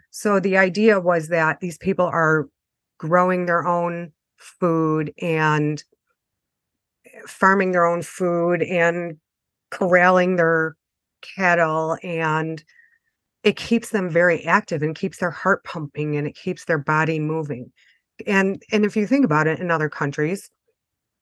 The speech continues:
um, they're doing a lot of walking. They're not driving. And a lot of their walking is uphill or, <laughs> you know, those crazy cobblestone old streets. And, um,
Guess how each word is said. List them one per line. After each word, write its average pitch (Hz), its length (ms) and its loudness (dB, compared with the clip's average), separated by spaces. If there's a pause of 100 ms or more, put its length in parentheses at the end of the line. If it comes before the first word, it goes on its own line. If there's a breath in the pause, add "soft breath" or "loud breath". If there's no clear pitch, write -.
(160)
um, 170 540 0
they're 185 200 0
doing 208 160 2
a 190 60 2
lot 175 120 4
of 160 60 4
walking. 185 340 4
They're 151 100 0
not 175 200 -2
driving. 170 500 0
And 180 100 -4
a 180 60 2
lot 180 220 6
of 190 120 -6
their 165 140 0
walking 156 500 -4
is 151 380 -6 (520)
uphill 156 680 0
or, 139 240 -2
<laughs> - 20 -20
you 220 180 0
know, 214 180 6 (240)
those 190 240 4
crazy 175 400 0
cobblestone 160 800 2
old 151 300 -4
streets. 147 640 -4
And, 147 240 -2 (840 soft breath)
um, 170 560 4